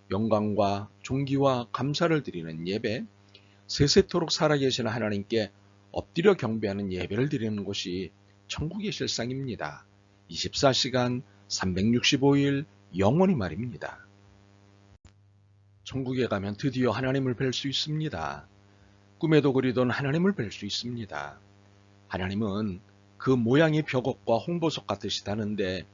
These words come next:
이는 세상에서는 비교할 수 없는 빛이고 아름다움이십니다. 하나님의 보좌 주위엔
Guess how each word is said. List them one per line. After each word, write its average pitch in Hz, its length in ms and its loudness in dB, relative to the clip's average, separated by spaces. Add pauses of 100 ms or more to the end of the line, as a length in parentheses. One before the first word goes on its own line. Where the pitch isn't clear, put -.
(640)
이는 135 200 2
세상에서는 143 720 2
비교할 104 420 -2
수 - 180 -4
없는 95 320 -4
빛이고 120 560 -4 (320)
아름다움이십니다. 110 1300 -2 (640)
하나님의 127 440 4
보좌 107 260 0
주위엔 123 680 2